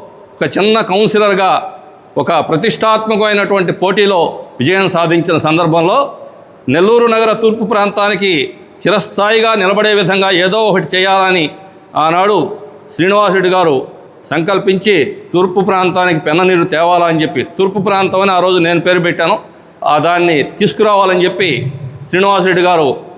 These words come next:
గోడల మీద వాల్ రైటింగ్స్ రాస్తే కొంతమంది నవ్వుకున్నారు. "ఈయనకు పిచ్చి పట్టింది, గోడల మీద రాస్తున్నాడు, గోడల మీద రాస్తే పెన్నా నీళ్ళు ఇక్కడికి వస్తాయా?" అని. ఆ గోడల మీద రాసినటువంటి రాతలే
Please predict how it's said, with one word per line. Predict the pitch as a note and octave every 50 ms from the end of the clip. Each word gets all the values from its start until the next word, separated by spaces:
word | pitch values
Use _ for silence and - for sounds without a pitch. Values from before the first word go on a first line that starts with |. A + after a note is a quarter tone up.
| - - - -
గోడల | G2+ G#2 C#3 E3 G3 G#3+ A3+ A3+ A3 G#3+
మీద | G#3 G#3+ G#3+ G3+ G#3 G3+ G3+ F#3+ F3 - - - - - B2
వాల్ | C#3 E3 G3 G#3 G#3 G3+
రైటింగ్స్ | G#3 G3+ F3+ G3 F#3+ F3 - E3
రాస్తే | E3 F3 F3+ - - G3+ G#3 B3 C#4 C4 - - - - - - - - - - - - - - - - -
కొంతమంది | - D3+ D#3+ D3+ F3 E3+ F#3 G#3 A3 G3+
నవ్వుకున్నారు. | F3+ F3+ G3 G3+ G3+ G3 F#3+ F#3 D#3+ B2+ A2+ - - - - - - - - - - - - - - _ _ - - - _ - - -
"ఈయనకు | D3 F3 F3+ F3+ D3+ E3+
పిచ్చి | D#3+ E3+ F3 E3 A#3+ G#3+
పట్టింది, | A3 A3 A3+ G#3+ F#3+ F#3 F#3 G#3+ A3+ G#3 D#3 B2 A2 - C3+
గోడల | F3 G3+ G#3+ G#3+ G#3
మీద | G#3 G3+ F#3+
రాస్తున్నాడు, | F3+ F#3 F#3 - - - F3+ F3+ F3+ F#3
గోడల | F3 D#3 F3+ G3+ G#3 G3+
మీద | G3+ G3 F#3
రాస్తే | F#3 F3+ F#3 F3 F#3 - G#3 G3 F3+ D#3+ D3 - - - - - D3+
పెన్నా | E3 F#3+ G3+ G3+
నీళ్ళు | G3 F#3+ F#3 F3+
ఇక్కడికి | E3+ E3+ E3 D#3 E3+
వస్తాయా?" | E3 - - E3+ E3 D#3+
అని. | D3 C#3 A#2+ - - - - - - - - - - - - - - -
ఆ | C#3 D3
గోడల | C#3+ A#2 C3+ E3 F#3+ G#3+ A3+ A3+ A3+
మీద | A3 A3 A3 G#3+
రాసినటువంటి | G#3 G3 G3 G#3 G#3 - A3 G#3 G#3 G3 A3 G#3 G3+ F#3 F#3+
రాతలే | E3+ F3+ F#3+ G3+ G3+ A3 G#3 G#3+ A#3 C4 C#4 A#3+ - - -